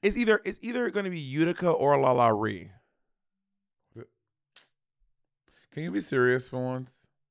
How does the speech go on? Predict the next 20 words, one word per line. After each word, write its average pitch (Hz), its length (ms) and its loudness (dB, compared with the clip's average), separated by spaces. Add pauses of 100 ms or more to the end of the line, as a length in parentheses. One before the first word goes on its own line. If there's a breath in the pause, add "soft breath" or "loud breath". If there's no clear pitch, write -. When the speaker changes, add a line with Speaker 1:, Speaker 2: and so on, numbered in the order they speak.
(280)
Speaker 1:
Okay, 151 360 4
I'll 143 120 6
be 131 120 2
serious. 110 260 -4
LaLa 120 300 4
Ri. 87 120 -12 (1800 soft breath)
Speaker 2:
Anyway, 147 480 4
so 143 180 0
we 151 120 4
<laughs> - 0 -
find 170 500 2
out 127 380 4 (240 loud breath)
that 117 540 0
the 120 180 2
winner 151 320 4
of 127 180 0
this 127 200 2
week's 127 160 -6
challenge 127 680 2
is 127 400 2